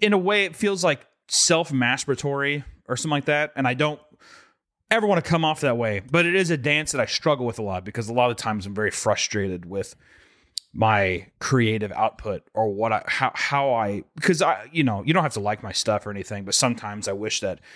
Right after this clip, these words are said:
as a whole, the audience that I have wasn't just numbers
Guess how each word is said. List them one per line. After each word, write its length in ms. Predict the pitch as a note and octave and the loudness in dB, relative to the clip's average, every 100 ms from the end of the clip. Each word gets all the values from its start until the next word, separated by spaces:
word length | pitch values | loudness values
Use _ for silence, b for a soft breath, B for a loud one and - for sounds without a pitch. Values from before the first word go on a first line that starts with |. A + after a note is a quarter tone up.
| B B B | B B B
as 240 | B2+ C3 | 2 4
a 80 | A2+ | 2
whole, 540 | F2+ - B2 G2 F2+ - b b b - | 0 2 2 2 0 -6 b b b -8
the 340 | F2 G2+ F#2+ | 0 2 4
audience 420 | G#2+ A#2 A2+ G2 | 2 2 0 0
that 100 | G#2 | 0
I 80 | F#2 | 0
have 340 | - G2 F2+ | 0 -2 -4
wasn't 260 | F2+ F2+ F#2+ | -4 -6 -6
just 220 | D#2 - | -8 -4
numbers 600 | G2 G2 F#2 F#2 F#2+ - | -2 -2 -4 -6 -6 -8